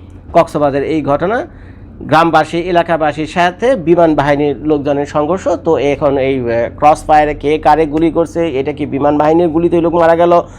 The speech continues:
নাকি ওনাদের মধ্যে ভিতর থেকে কার গুলি এসে এই লোকের গায়ে লাগলো, তা তো জানি না, কিন্তু আরেকটা হত্যাকাণ্ড বাংলাদেশে ঘটে গেল।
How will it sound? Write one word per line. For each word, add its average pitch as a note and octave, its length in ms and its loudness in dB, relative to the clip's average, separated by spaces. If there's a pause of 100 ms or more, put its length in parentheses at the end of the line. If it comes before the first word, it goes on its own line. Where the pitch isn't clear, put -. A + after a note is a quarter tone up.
(340)
নাকি D#3 480 2
ওনাদের F3+ 540 4
মধ্যে F3 360 0
ভিতর E3+ 360 -2
থেকে F3 280 -4
কার E3+ 260 4
গুলি E3+ 300 0
এসে D3+ 220 0
এই E3 80 0
লোকের D#3+ 280 -2
গায়ে D3+ 180 2
লাগলো, D3+ 260 0
তা D3+ 160 0
তো F3 120 -4
জানি F#3 160 0
না, A3+ 100 -2
কিন্তু D3+ 300 -4
আরেকটা C#3+ 400 -2
হত্যাকাণ্ড C#3 520 -2
বাংলাদেশে B2 480 -2
ঘটে B2 260 -6
গেল। E2 280 -6